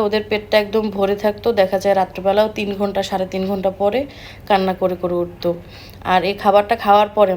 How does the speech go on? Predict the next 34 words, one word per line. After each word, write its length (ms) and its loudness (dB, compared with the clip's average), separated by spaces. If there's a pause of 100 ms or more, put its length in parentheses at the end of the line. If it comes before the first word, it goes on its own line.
মাশাআল্লাহ 500 0 (200)
আমার 200 0 (100)
মেয়েরা 360 2 (560)
স্বাস্থ্যের 480 -2
দিক 200 -8
থেকেও 280 2
অনেক 140 0 (140)
ভালো 240 4
হয়েছে। 300 -2 (500)
চালের 320 2
গুঁড়ায় 300 2
স্বাস্থ্যটা 480 -6
অনেক 120 -2 (120)
ভালো 180 0 (100)
করে 240 2
বাচ্চাদেরকে। 580 -4 (540)
এটা 120 2 (140)
পুষ্টি 360 -8 (100)
খুব 120 -2 (140)
কম, 160 2 (160)
কিন্তু 240 -6 (380)
পুষ্টি 360 -6 (220)
আমি 200 0
তো 40 0 (100)
দুধের 300 2
সাথে 220 0
অ্যাড 200 2
করে 180 -2
দিছি, 160 -6 (100)
দুধের 300 -2
পুষ্টিটা 440 -4
তো 40 2 (100)
অবশ্যই 380 -6
পাইছে। 320 -2